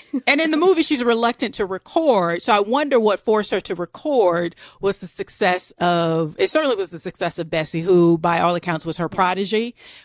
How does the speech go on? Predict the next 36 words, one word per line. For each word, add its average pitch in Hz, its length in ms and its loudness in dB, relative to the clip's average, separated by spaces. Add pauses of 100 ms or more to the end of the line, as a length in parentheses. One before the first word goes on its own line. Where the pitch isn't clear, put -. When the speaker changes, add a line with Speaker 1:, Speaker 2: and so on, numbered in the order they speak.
Speaker 2:
But, 185 380 0
like, 180 340 -2 (320)
if 190 160 2
Mamie 202 880 2 (420)
beats 226 280 -4
her 214 160 0
to 208 160 0
the 180 120 -2
punch, 226 760 -2 (180)
and 202 140 2
I 196 60 2
Speaker 1:
I - 20 2
mean, 202 100 0
Speaker 2:
wonder 311 260 4
Speaker 1:
I 311 60 4
Speaker 2:
if - 60 0
Speaker 1:
th-, 208 160 0
I - 20 -6
Speaker 2:
Ma 233 380 2
is 208 120 2
Speaker 1:
think 226 100 0
Speaker 2:
like, 196 400 -2 (540)
yeah. 175 260 -10 (360)
Speaker 1:
I 269 140 2
think 311 360 -4
Mamie 302 300 -2
is 269 140 -4
just 254 160 -6
a 233 80 -2
li-, 208 200 -6
a 214 60 -6
few 240 300 -6
years 233 320 -2
earlier. 220 600 -8
She's - 280 -4
just - 320 -6